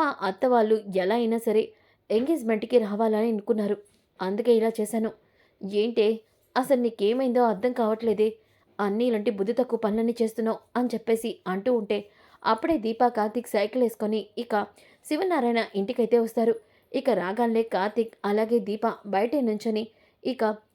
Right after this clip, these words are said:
"మేడం, సార్" అని పిలుస్తూ ఉంటారు. ఇక శి-, పారిజాతం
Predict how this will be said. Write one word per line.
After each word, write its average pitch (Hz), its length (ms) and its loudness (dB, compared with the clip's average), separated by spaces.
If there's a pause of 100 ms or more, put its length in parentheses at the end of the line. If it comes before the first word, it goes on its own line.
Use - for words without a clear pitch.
(100)
"మేడం, 208 320 2 (320)
సార్" 247 340 2 (200)
అని 220 180 2
పిలుస్తూ 208 420 -2
ఉంటారు. 233 300 2 (380)
ఇక 254 240 0
శి-, 196 260 -2
పారిజాతం 220 600 2